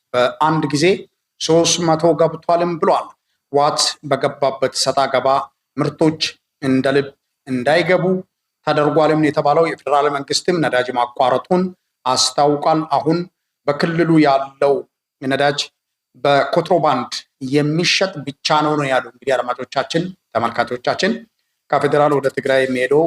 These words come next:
ነዳጆችም እንግዲህ በምን ምክንያት ሊቆሙ እንደቻሉ ባናውቅም እንደ ከዚህ በፊቱ ህዋት ያጠራቅማል፣ ለጦርነት ይዘጋጃል የሚሉት ነገሮች እንግዲህ ሊካተቱበት ይችላሉ።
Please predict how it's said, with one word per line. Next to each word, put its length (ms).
ነዳጆችም 600
እንግዲህ 320
በምን 340
ምክንያት 360
ሊቆሙ 340
እንደቻሉ 420
ባናውቅም 640
እንደ 80
ከዚህ 240
በፊቱ 300
ህዋት 380
ያጠራቅማል፣ 760
ለጦርነት 520
ይዘጋጃል 640
የሚሉት 380
ነገሮች 360
እንግዲህ 300
ሊካተቱበት 680
ይችላሉ። 360